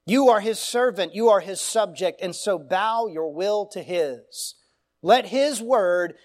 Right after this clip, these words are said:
have the final say in your life. Practically, I think that's one of the biggest ways that we can demonstrate submission to God is when we submit ourselves to the facts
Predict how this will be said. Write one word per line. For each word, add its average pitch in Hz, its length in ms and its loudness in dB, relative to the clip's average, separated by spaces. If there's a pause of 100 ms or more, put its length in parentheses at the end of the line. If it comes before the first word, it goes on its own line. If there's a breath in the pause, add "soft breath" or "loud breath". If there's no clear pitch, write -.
have 196 240 -2
the 160 100 0
final 208 460 -4
say 156 400 -2
in 143 100 -8
your 139 140 -8
life. - 520 -8 (1900)
Practically, 240 560 2
I 196 80 2
think 220 220 -4
that's 208 180 -2
one 196 140 -2
of 180 60 -10
the 160 60 -4
biggest 180 440 -4
ways 151 320 -2
that 147 140 -4
we 160 100 -6
can 151 200 -8
demonstrate 196 600 -2
submission 170 560 -8
to 170 60 -8
God 120 400 -4 (320 loud breath)
is 175 240 -2
when 175 240 -6
we 214 160 -4
submit 202 400 0
ourselves 190 600 2
to 180 100 -12
the 151 120 -2
facts - 840 -4